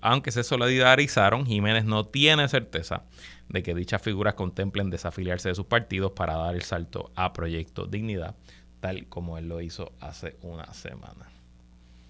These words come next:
Así que ya está confirmado, está en el récord, lo dijeron aquí, donde todo comienza, en Radio Isla trece veinte. Hay primaria. Veremos a Javier Jiménez, alcalde de San Sebastián, contra la licenciada Adanora Enríquez.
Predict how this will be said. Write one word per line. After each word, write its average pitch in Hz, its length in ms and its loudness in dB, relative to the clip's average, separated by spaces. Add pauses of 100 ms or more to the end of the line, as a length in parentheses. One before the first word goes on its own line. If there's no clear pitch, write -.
(560)
Así 98 140 -4
que 135 160 4
ya 101 80 4
está 143 240 0
confirmado, 147 560 4
está 117 320 2
en 147 80 4
el 131 60 2
récord, 147 360 4
lo 107 180 2
dijeron 117 380 4
aquí, 139 380 4
donde 107 400 2
todo 131 280 6
comienza, 131 560 6
en 107 100 2
Radio 101 220 4
Isla 113 160 4
trece 120 220 2
veinte. 131 420 2 (240)
Hay 95 220 -2
primaria. 160 640 10 (1400)
Veremos 98 460 -2
a 92 80 -2
Javier 95 240 2
Jiménez, 123 360 2
alcalde 90 340 2
de 92 40 0
San 95 80 -2
Sebastián, 113 540 2
contra 104 400 -2
la 95 60 2
licenciada 90 640 -4
Adanora 82 600 -6
Enríquez. - 800 -16